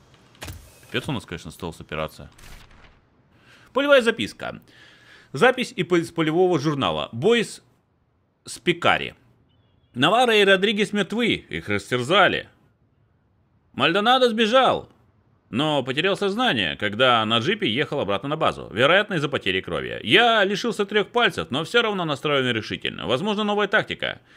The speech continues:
Запросить танк. Альтернативный вариант. Огнемет. С этой гребаной свиньей нужно покончить навсегда. М, Пикари, Пикари. Это же, это же, сука, эти, по-моему, это типа страусов какие-то огромные, да?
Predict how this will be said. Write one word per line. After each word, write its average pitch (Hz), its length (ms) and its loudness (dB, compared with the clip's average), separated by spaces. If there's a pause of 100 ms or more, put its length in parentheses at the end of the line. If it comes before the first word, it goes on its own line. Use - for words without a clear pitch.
(120)
Запросить 170 520 0
танк. 80 360 2 (240)
Альтернативный 98 720 0
вариант. 226 380 4 (280)
Огнемет. 156 680 -2 (920)
С - 80 -2
этой 240 180 4
гребаной 214 400 2
свиньей 208 540 -2
нужно 170 240 -2
покончить 175 400 -4
навсегда. 160 560 -2 (540)
М, 90 440 -8 (840)
Пикари, 135 460 4
Пикари. 120 440 2
Это 156 400 -2
же, 190 1040 4
это 175 140 -2
же, 165 140 -2
сука, 165 520 0
эти, 147 160 -4
по-моему, 101 400 -6
это 113 140 -6
типа 165 220 -6
страусов 185 420 -2
какие-то 87 400 -8
огромные, 87 400 -6
да? 113 280 -2